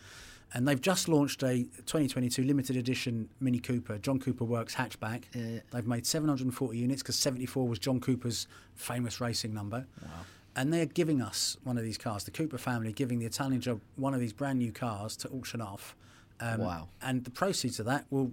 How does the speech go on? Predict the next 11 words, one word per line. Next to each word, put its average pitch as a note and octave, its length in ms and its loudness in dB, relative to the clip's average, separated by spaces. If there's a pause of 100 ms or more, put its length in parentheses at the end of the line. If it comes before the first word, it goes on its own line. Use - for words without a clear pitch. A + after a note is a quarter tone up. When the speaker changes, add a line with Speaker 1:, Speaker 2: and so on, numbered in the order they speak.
Speaker 1:
will C3+ 160 0
take C3 300 -2
us B2+ 140 -2
well C#3 160 4
over A#2+ 180 2
that, A2 220 -4 (240)
that, A2 180 -4 (140)
that A#2+ 180 -4
seventeen A#2+ 400 0
K A2 280 -2 (200)
out B2 160 -4